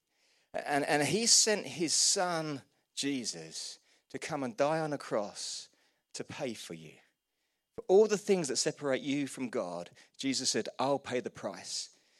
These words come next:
So when you talk about value, God's value over you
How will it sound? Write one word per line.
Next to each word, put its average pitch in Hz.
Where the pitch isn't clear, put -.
So -
when 196
you 285
talk -
about 131
value, 104
God's 180
value 101
over 98
you 87